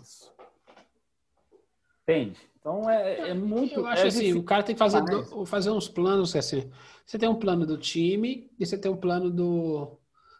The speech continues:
Speaker 2: da reestruturação do, do, do clube. As coisas não se misturam muito. Elas podem até ter interseções. Se você conseguir fazer o Cruzeiro voltar pra Série A,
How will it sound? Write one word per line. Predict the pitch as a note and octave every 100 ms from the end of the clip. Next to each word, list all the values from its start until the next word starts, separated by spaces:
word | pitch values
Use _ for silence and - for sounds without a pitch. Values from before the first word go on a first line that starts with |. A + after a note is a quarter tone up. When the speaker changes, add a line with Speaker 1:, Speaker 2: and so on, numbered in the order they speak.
| _
Speaker 2:
da | -
reestruturação | A#3+ A#3+ A#3+ A#3 A#3 A3 G#3 G#3
do, | G#3+ G3
do, | F3 F3+
do | G3
clube. | A3 G3+ F3 C3+ A#2+ - - _ _ _ - _ _ _ _ _ -
As | -
coisas | F#4 E4+
não | F#4
se | E4+
misturam | D4+ D#4 - C#4 C4
muito. | F3+ D3+
Elas | F3 A3 -
podem | C4+ C4
até | C4 C4+
ter | C#4 B3+ G#3+
interseções. | G#3+ G#3 G#3 G#3 G3 - F#3+ G#3 G3+ - _ _ _ _ _
Se | -
você | A3+ A3+ A3+ E4
conseguir | E4+ - G3 F3
fazer | D#3+ B2+ B2
o |
Cruzeiro | B2 C#3 A2+ A#2 A2+
voltar | G#2 C#3 C3+ - E3+ E3 B2 - _
pra | A#2+
Série | A2+ A2 G#2 A#2
A, | B2+